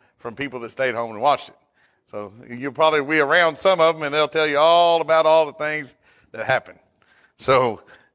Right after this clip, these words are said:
don't worry. And it'll be all over the news, and it'll be all over every, everything. So you're not really missing anything. You just may not see it live, or the first half anyway.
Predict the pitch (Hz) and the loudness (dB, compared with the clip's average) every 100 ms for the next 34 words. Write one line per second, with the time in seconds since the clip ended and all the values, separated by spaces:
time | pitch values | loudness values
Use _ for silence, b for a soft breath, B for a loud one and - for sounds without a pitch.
0 | _ 135 139 139 151 151 147 131 101 _ | _ -6 -4 -6 -4 0 2 0 -6 _
1 | _ 139 160 151 160 156 151 156 156 151 | _ -6 -4 2 2 4 2 -2 -8 -6
2 | 147 151 156 151 135 143 139 147 151 147 | -4 -4 -6 -10 -14 -12 -4 0 2 0
3 | 156 147 143 151 147 - _ _ _ _ | -2 -2 -2 -4 -8 -16 _ _ _ _
4 | _ - 139 139 139 139 123 123 113 - | _ -14 -12 -6 -4 -4 -4 -4 -4 -6
5 | 151 220 220 214 185 180 160 127 110 110 | -2 0 2 2 2 2 0 -2 -4 -2
6 | 123 127 127 131 143 139 131 - 131 - | -2 -2 -6 -6 -4 -4 -6 -6 -8 0
7 | 123 104 78 - - 123 110 - 120 - | 2 2 0 -8 -2 -2 0 0 0 2
8 | 117 101 - 92 87 | 0 0 -4 -16 -20